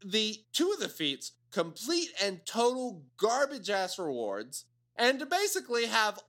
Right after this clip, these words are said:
all of the rewards locked behind Relic five characters. So you need the rewards to relic the characters you need to get the rewards. It's like a negative infinite loop that is just complete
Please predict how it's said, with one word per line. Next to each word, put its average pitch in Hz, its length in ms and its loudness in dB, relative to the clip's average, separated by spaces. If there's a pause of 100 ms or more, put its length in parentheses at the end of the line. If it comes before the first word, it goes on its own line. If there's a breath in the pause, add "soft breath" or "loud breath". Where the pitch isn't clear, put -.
(100)
all 392 260 4
of 262 80 -6
the 214 100 0
rewards 147 600 -2 (220)
locked 285 480 2
behind 170 480 0 (240)
Relic 247 420 4
five 202 480 0
characters. 156 880 -2 (220 loud breath)
So 208 280 4 (120)
you 254 260 4
need 370 240 2
the 330 80 -2
rewards 190 1000 0 (240)
to 202 340 2 (140)
relic 269 420 2
the 214 100 -4
characters 226 560 -2
you 196 100 -8
need 220 280 -2
to 254 80 -4
get 220 220 0
the 208 80 -2
rewards. 180 760 0 (220 loud breath)
It's 190 200 -2
like 220 280 2 (100)
a 196 140 2
negative 240 640 2 (120)
infinite 220 680 -2
loop 208 500 0 (140)
that 196 180 4
is 170 280 -2
just - 460 0
complete 254 720 -2